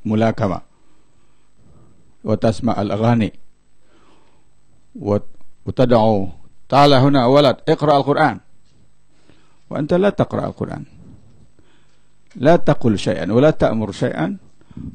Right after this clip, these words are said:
خذ المصحف واقرأ القرآن. هذه قدوة. التربية الناجحة الأولى التربية بالقدوة. لا يمكن الوالد أن يقول لابنه:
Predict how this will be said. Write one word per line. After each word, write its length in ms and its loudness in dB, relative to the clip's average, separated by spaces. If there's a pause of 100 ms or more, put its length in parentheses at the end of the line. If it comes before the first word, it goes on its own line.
خذ 380 0
المصحف 840 -6 (100)
واقرأ 400 -8
القرآن. 400 -18 (200)
هذه 260 -4
قدوة. 340 -6 (1700)
التربية 800 4
الناجحة 880 2
الأولى 640 0
التربية 720 -2 (440)
بالقدوة. 720 -2 (2000)
لا 120 6
يمكن 640 2
الوالد 480 2
أن 60 -2
يقول 460 0
لابنه: 580 -2